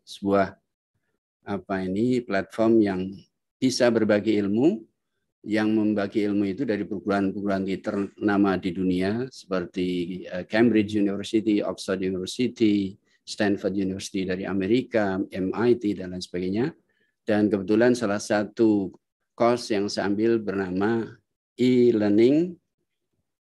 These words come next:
Ecologies, ya. Dan saya harapkan yang berminat untuk mendalami materi yang saya sampaikan itu bisa bergabung dengan, eh,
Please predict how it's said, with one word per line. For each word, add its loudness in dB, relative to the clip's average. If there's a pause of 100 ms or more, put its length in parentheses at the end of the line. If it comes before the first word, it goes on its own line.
(140)
Ecologies, -2
ya. -10 (560)
Dan 8 (320)
saya 2
harapkan 2 (240)
yang 2
berminat 4
untuk 0 (320)
mendalami 0 (1120)
materi 2
yang 2
saya 0
sampaikan 0
itu 0
bisa 0
bergabung 4
dengan, -2 (800)
eh, -8